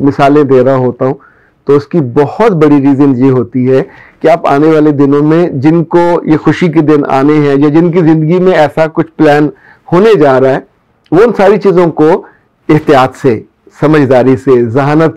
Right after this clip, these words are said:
से हैंडल कर लें, ताकि, अ,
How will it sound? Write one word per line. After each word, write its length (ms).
से 240
हैंडल 220
कर 200
लें, 200
ताकि, 540
अ, 300